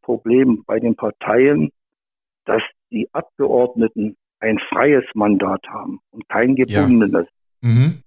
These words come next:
Speaker 1: Und
Speaker 2: Ja.
Speaker 1: das gebundene, gebundene Mandat würde uns als Bürger ermöglichen, die Abgeordneten abzuwählen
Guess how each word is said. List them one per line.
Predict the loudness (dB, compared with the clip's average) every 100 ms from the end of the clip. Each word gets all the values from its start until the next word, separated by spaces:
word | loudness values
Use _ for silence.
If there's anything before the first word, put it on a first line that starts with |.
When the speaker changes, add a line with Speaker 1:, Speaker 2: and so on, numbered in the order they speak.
| _
Speaker 1:
Und | -2
Speaker 2:
Ja. | 0
Speaker 1:
das | 2 -2 -6
gebundene, | -6 0 2 2 2 -2 -4 _ -8
gebundene | -2 2 2 2 2
Mandat | 0 2 2 2 0 0 -2
würde | -2 0 2
uns | 0 -2 -2
als | -6 -4
Bürger | -4 0 0
ermöglichen, | 0 2 4 2 0 -2 0 -4 -4 _ _
die | -10 -8 -10 -12
Abgeordneten | -12 _ -2 -2 -2 -8 -14 -12
abzuwählen | -12 -14 -4 -2 2 2 2 0